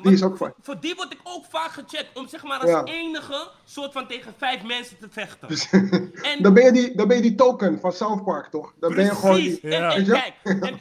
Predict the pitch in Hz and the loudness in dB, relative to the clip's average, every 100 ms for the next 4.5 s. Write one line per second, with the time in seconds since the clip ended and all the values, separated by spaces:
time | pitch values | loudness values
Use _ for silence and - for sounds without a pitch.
0 | - 262 302 320 311 - - 311 311 302 | -14 -12 -12 -14 -18 -18 -10 -8 -8 -10
1 | 294 285 208 302 370 _ 202 214 269 339 | -14 -14 -14 -16 -16 _ -20 -16 -12 -12
2 | 320 320 - 269 320 - - _ _ _ | -12 -16 -14 -14 -14 -18 -20 _ _ _
3 | _ _ 214 220 214 220 214 254 247 170 | _ _ -16 -14 -14 -16 -16 -14 -14 -16
4 | 202 277 285 277 | -14 -14 -14 -16